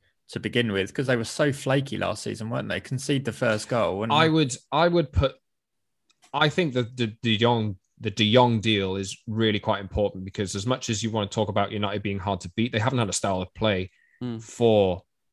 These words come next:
Speaker 1: Hmm.
Speaker 2: years. And that was one of the big criticisms under Oli, was sit back, counter attack.
Speaker 3: And you've lost Paul Pogba, Scott.
Speaker 2: And Paul Pogba's gone as well. And Paul Pogba was on two ninety, three hundred K a
Speaker 3: Hmm.
Speaker 2: week as well. So I think having a player in central midfield who is a ball playing midfielder, as much as United want to have a,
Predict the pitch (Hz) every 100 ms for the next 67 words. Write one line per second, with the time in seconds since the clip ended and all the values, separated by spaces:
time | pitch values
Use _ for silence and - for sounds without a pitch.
0 | _ 120 107 104 117 120 95 87 87 -
1 | - - _ _ _ - 123 123 131 147
2 | 135 117 117 - 117 113 107 101 98 95
3 | 107 107 98 98 - - - 98 - 113
4 | 110 107 95 - 98 - - 196 190 170
5 | 196 - 185 160 202 208 - 165 - 107
6 | 139 135 175 160 143 113 - 87 95 95
7 | 85 - _ 113 113 - 135 127 135 123
8 | 117 113 110 107 101 - 117 107 107 101
9 | 101 - 107 101 101 - 104 98 101 95
10 | 90 101 104 107 101 107 101 113 - -
11 | - _ _ _ - 156 156 156 131 -
12 | 143 147 139 117 110 123 117 113 104 120
13 | 113 104 113 101 92 113 113 113 107 101
14 | 95 - 113 104 95 101 110 127 139 143
15 | 123 127 123 117 107 113 104 113 107 101
16 | 95